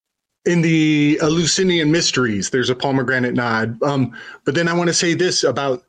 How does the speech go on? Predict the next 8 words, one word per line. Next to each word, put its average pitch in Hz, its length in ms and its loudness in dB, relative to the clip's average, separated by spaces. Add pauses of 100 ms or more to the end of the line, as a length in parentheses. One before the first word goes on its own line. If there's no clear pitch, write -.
a 135 80 0
forbidden 156 500 0
fruit - 800 0
being 156 240 2
associated 151 800 0
with 135 340 0
slip 170 560 -2 (800)
or 151 640 2